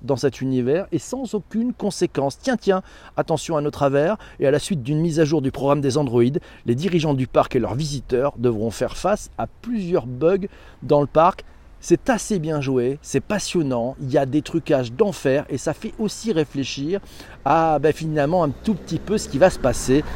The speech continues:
avec ces droïdes. Merci beaucoup, euh, à, à, merci beaucoup de nous avoir signalé effectivement cette, cette série, cette série. Hello Tardif, merci Isabelle et merci Shadia pour ce, pour ce partage.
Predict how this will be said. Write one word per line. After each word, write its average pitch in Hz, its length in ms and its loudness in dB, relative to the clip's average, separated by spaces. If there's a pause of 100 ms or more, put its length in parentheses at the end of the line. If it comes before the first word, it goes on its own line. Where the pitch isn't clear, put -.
(180)
avec 135 360 8
ces 180 280 6 (140)
droïdes. 160 400 12 (140)
Merci 208 480 4
beaucoup, 220 420 4 (320)
euh, 165 420 8 (800)
à, 131 440 2
à, - 60 -8
merci 139 300 -2
beaucoup 135 240 -2
de 160 60 0
nous 127 80 2
avoir 107 200 -2
signalé 120 280 0
effectivement 120 440 -2
cette, 117 300 -4 (460)
cette - 240 4
série, 131 420 4 (360)
cette 156 160 0
série. 131 340 0
Hello 139 260 2
Tardif, 113 480 -4
merci 120 320 -2
Isabelle 110 340 0
et 107 40 0
merci 110 240 -4
Shadia 110 300 -2
pour 98 160 -10
ce, - 140 -6
pour 101 260 -6
ce - 100 -6
partage. 104 420 -4